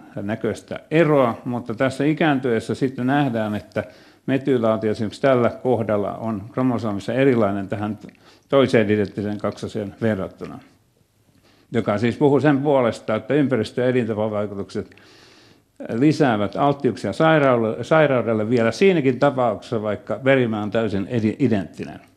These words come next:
Eli nyt mä siirryn tyypin kaksi diabetekseen, kun tunnen sen, eh, sairauden kohtalaisen hyvin. Siinä on myöskin tällaisia ei-muokattavia riskitekijöitä. Nämä geenit nyt on ennen muuta niitä.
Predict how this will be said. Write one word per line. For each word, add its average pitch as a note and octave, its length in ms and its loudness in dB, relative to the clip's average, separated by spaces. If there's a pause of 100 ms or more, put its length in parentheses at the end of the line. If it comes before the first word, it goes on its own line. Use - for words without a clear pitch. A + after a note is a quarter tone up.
(480)
Eli D#3 640 4 (280)
nyt D3 160 0
mä E3 100 2
siirryn D#3 300 4
tyypin D#3 320 2
kaksi C3 220 0
diabetekseen, B2+ 880 0
kun A2 120 -8
tunnen A2+ 340 -4
sen, G2+ 340 -6 (240)
eh, - 80 -20 (280)
sairauden A2 800 0
kohtalaisen G2+ 680 -2
hyvin. E3+ 560 2 (540)
Siinä C#3 420 2
on A#2 180 -2 (140)
myöskin C3 460 -2
tällaisia A#2 460 2
ei-muokattavia C#3+ 1120 2
riskitekijöitä. C#3+ 1080 2 (140)
Nämä G2 220 -2
geenit B2+ 520 4
nyt A2 220 -6
on G#2 120 -4
ennen A2 280 -2
muuta F#2+ 320 -6
niitä. D3+ 480 0